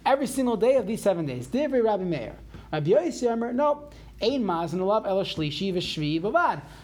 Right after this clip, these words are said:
Day three and day seven of the separation, that's when, again, we're talking about the Kohen Gadol, seven days before Yom Kippur, or the Kohen who is going to bring the Paraduma. So day three and day seven of their separation,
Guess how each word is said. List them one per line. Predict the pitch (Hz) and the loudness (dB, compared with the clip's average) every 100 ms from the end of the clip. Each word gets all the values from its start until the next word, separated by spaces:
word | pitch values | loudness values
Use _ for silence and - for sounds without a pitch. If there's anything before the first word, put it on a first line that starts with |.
| - - | -6 -2
Day | 240 | 0
three | - 262 330 | -2 0 2
and | 277 214 | 2 2
day | 208 196 | 2 2
seven | - 277 254 208 | 4 4 4 0
of | 208 220 | 2 0
the | 220 | 2
separation, | - 233 233 277 339 359 254 240 202 - - 233 | 2 0 2 2 2 2 2 0 -2 -10 -8 0
that's | 240 262 254 269 | 2 2 -2 -6
when, | 240 269 240 220 | 2 4 4 -2
again, | 214 196 127 127 | 0 0 0 -4
we're | 165 | -2
talking | 196 | 0
about | 185 | 0
the | 180 | 0
Kohen | 196 196 | 0 2
Gadol, | 226 277 269 - - - - - - | 2 2 0 -4 -14 -20 -20 -20 -6
seven | 214 220 | -4 -2
days | 202 | -2
before | 190 | -2
Yom | 180 | -2
Kippur, | 311 311 262 - - - - | 0 4 2 2 -14 -16 0
or | 214 208 | 2 2
the | |
Kohen | 202 240 233 | 2 2 4
who | 202 | 2
is | 180 | 4
going | 208 180 | 2 2
to | 180 | 0
bring | 202 | 0
the | |
Paraduma. | 156 170 156 262 254 | 2 2 2 0 0
So | 202 | -2
day | 160 190 | 0 0
three | 190 247 277 | 0 -2 -2
and | 208 | 0
day | 202 | 0
seven | 269 240 208 | 0 0 0
of | 262 240 | -2 0
their | 240 | -2
separation, | 247 247 262 302 247 240 214 | -2 -2 0 -2 -2 -4 -4